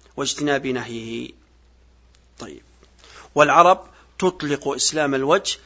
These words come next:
وتريد به الإذعان والانقياد التام. "ومن أحسن دينا ممن أسلم وجهه لله"، أخلص لله، ففي حث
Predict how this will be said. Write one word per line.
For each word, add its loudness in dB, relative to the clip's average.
وتريد -4
به -6
الإذعان -4
والانقياد -6
التام. -16
"ومن -2
أحسن -2
دينا -2
ممن -2
أسلم -8
وجهه -14
لله"، -20
أخلص -8
لله، -20
ففي -12
حث -8